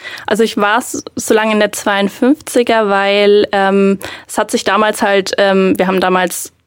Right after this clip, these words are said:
mal so eine Diät ausprobiert und, ähm, es hat sich dann halt rausgestellt, dass die zweiundfünfziger für mich ganz gut passen könnte. Und ich bin dann damals in der, äh, an der D M zum ersten Mal, äh, in der zweiundfünfziger gestartet und hab mich damals damit mit, für den Kader,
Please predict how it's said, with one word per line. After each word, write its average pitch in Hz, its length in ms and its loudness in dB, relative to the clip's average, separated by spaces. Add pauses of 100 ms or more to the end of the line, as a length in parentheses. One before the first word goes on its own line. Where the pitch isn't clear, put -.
(100)
mal 285 160 2
so 208 100 -2
eine 185 80 4
Diät - 400 -2
ausprobiert 202 720 0
und, 180 500 2
ähm, 180 420 2
es - 160 -4
hat 185 120 -2
sich 202 100 -2
dann 190 160 0
halt 180 140 -2
rausgestellt, 185 540 0
dass 190 100 0
die 190 100 2
zweiundfünfziger 190 720 0
für - 80 -4
mich 185 160 -2
ganz 190 240 -2
gut - 200 -2
passen 240 360 -2
könnte. 240 460 2 (520)
Und 202 80 -2
ich 202 140 -2
bin 214 120 2
dann 214 200 2
damals 202 480 0
in 202 100 0
der, 190 280 0
äh, 190 160 0
an 185 180 0
der 185 80 2
D 175 220 0
M 202 220 0
zum - 160 -2
ersten 196 380 0
Mal, 190 460 0 (100)
äh, - 180 0
in 175 100 0
der 170 100 0
zweiundfünfziger 208 760 0
gestartet 196 480 0
und 185 140 0
hab 185 120 -4
mich 185 140 -2
damals 175 360 0
damit 170 300 0
mit, - 220 -2
für - 160 -2
den 185 140 0
Kader, 170 460 0